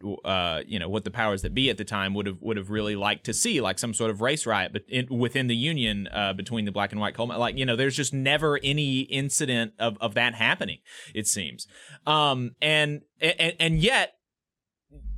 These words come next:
the strikes were defeated. Um, and so at, at,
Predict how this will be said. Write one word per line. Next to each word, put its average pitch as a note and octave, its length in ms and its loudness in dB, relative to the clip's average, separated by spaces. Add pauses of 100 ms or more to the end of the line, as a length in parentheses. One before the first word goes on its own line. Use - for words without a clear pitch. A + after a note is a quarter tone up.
(160)
the C#3 100 0
strikes E3 320 2
were D3+ 80 4
defeated. C3+ 440 -2 (480)
Um, A2 640 2 (300)
and C#3+ 160 2
so C3+ 540 4
at, D3 220 4 (160)
at, D3 220 0